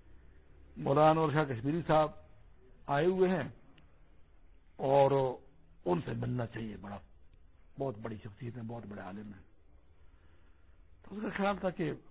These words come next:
مودی صاحب کیا ہوگا اور وہ کیا۔ خیر، صاحب نے بہت تعریف کی تو چلے گئے ان کے ساتھ۔ جب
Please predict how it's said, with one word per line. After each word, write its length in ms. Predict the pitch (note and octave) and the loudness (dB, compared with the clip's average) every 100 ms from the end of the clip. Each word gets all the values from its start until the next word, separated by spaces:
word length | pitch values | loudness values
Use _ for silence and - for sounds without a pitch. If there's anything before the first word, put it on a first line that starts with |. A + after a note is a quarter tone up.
| - - - | -20 -20 -16
مودی 260 | C#4+ C4 G3+ C#3+ | -6 -4 -2 -2
صاحب 160 | D#3 C#3 | -2 0
کیا 120 | D3+ | 0
ہوگا 280 | C3 A#2 - | 0 -2 -8
اور 120 | A#2 | -6
وہ 120 | C3 | -8
کیا۔ 280 | A#2+ B2 A#2 - - - - - - - - - - - - - - A2 A2+ G#2+ G#2+ - - - - - - - - - - - - - - C#4 | -8 -10 -12 -14 -20 -20 -20 -20 -20 -20 -20 -20 -20 -20 -20 -20 -20 -20 -20 -20 -20 -20 -20 -20 -20 -20 -20 -20 -20 -20 -20 -20 -20 -20 -14 -4
خیر، 140 | G#3 A3 | 0 2
صاحب 120 | F3+ F#3+ | 2 2
نے 140 | F3+ | 2
بہت 280 | C#3 G3 - - - - - - D3+ B2 | 0 -2 -2 -12 -20 -20 -20 -14 -10 -4
تعریف 380 | C#3 D#3 E3+ | 0 0 -2
کی 120 | F#3+ E3+ | -4 -4
تو 160 | D3 | -4
چلے 220 | C3+ G3 G#3 | -2 2 2
گئے 140 | F#3+ | 2
ان 60 | F3 | -2
کے 80 | C3 | -6
ساتھ۔ 180 | C#3 C#3 - - - - - - - - - - | -6 -8 -18 -20 -20 -20 -20 -20 -20 -20 -20 -20
جب 60 | - | -20